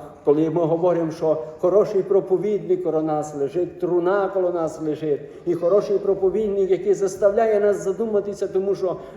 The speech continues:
життя це уйде. Але Христос говорить такі слова: "Якщо хто хоче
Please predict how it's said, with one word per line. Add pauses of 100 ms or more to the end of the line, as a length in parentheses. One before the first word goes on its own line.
(140)
життя
це
уйде. (200)
Але
Христос
говорить
такі
слова:
"Якщо
хто
хоче